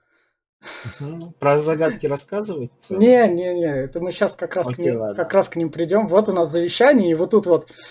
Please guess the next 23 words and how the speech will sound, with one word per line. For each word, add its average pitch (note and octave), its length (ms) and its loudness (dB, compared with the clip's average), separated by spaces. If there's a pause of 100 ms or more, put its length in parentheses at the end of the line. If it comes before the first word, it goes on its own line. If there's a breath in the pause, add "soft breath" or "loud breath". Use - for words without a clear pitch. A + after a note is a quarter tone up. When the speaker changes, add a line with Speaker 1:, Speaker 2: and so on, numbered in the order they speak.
(240 soft breath)
Speaker 2:
экспозиция G#3 760 2
фильма F#3 340 2
заканчивается, D#3+ 840 2
нам E3 160 -2
написано: F3+ 460 -6
Speaker 1:
Мгм. B2+ 60 -8
Speaker 2:
«Первому F3 340 0
игроку F3 320 0
приготовиться», D#3 680 0
и D#3 100 -4
прошло E3+ 380 -2
десять E3 340 -4
минут, G3 340 -4
и C#3+ 240 -4
десять F#3 320 0
минут G3 260 -2
сплошного E3+ 460 -6
разговора, D#3 520 -2
вот D#3+ 120 -8
такого D#3+ 360 -2
вот D3 140 -10
показывания. C#3 680 -8
Нам C#3+ 280 -8